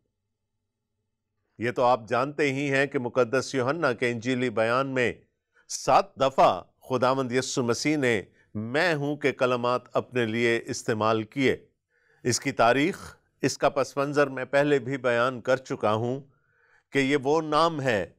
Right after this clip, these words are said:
"میں ہوں"، یہوہ، جو خدا تعالیٰ پرانے عہد میں اپنے لیے استعمال کرتا ہے۔ مقدس یوحنا کے انجیلی بیان میں خداوند یسوع مسیح نے سات مرتبہ یہی کلمات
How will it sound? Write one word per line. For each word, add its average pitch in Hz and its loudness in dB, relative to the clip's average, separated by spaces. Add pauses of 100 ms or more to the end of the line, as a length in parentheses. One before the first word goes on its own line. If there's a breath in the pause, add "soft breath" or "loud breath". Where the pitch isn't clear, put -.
(280)
"میں 143 0
ہوں"، 131 -2 (380)
یہوہ، 127 4 (400 soft breath)
جو 147 2 (140)
خدا 131 2
تعالیٰ 147 2 (140)
پرانے 143 2
عہد 131 0
میں 127 0
اپنے 131 -2
لیے 120 0
استعمال 120 0
کرتا 110 -2
ہے۔ 92 -6 (960)
مقدس 139 -2
یوحنا 160 2
کے 131 -2
انجیلی 139 -2
بیان 123 0
میں 113 -2 (260)
خداوند 131 0
یسوع 135 -2
مسیح 131 0
نے 143 2
سات 165 -2
مرتبہ 131 0 (520)
یہی 160 0
کلمات 135 0